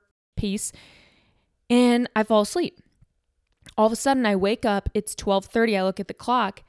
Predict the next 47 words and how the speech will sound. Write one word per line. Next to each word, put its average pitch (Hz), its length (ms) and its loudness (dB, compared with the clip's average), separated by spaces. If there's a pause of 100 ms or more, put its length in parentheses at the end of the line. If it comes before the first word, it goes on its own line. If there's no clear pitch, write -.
(320)
and 220 80 2
I'm 240 60 0
like, 254 160 0 (180)
"Do 202 160 0
I, 190 240 -4 (500)
do 202 160 0
I 196 100 2
need 302 160 -2
to 659 120 -8
shit - 340 -8
my 254 140 -2
pants?" - 720 -6 (460)
Like, 233 160 6
what, 214 280 4
what 196 300 2
is 480 200 6
going 214 460 6
on? 190 240 0
Like, 196 160 -2
you 302 200 4
know, 262 440 6
girls, 262 320 4
we've 233 260 -4
talked 302 300 2
about 214 240 2
this. 202 160 0 (280)
We 208 160 2
all 202 200 2
poop. - 420 2 (520)
Kim 190 160 -2
Kardashian 185 680 -4
poops, 175 300 -2
even 240 180 -4
on 269 200 0
your 226 120 0
worst 208 440 -4
day, 196 320 -2 (320)
you 214 180 2
can 240 160 0
remember 226 500 2
Kim 202 220 -6
Kardashian 208 640 -2
has 180 240 -6
at - 80 -8
one 190 220 -4
point 285 400 0
been 190 260 0